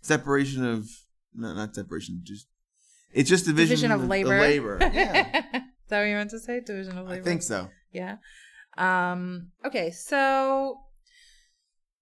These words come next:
Speaker 2: is there anything else you'd like to debunk? 'Cause you're my fact checker. So Evan always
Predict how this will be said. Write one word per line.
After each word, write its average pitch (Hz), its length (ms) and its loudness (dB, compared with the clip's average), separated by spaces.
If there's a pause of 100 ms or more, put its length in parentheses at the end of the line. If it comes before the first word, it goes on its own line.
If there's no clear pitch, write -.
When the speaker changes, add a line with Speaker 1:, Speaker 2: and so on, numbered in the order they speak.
(280)
Speaker 2:
is 240 80 -2
there 254 120 4
anything 320 320 -4
else 214 360 0
you'd 190 260 -4
like 180 320 -2 (120)
to 165 600 -2 (840)
debunk? 180 360 -4 (280)
'Cause 233 400 -6
you're 196 300 -2
my 262 140 -4
fact 175 280 -4
checker. - 380 -10
So 185 320 -6
Evan 226 220 -4
always 220 560 -2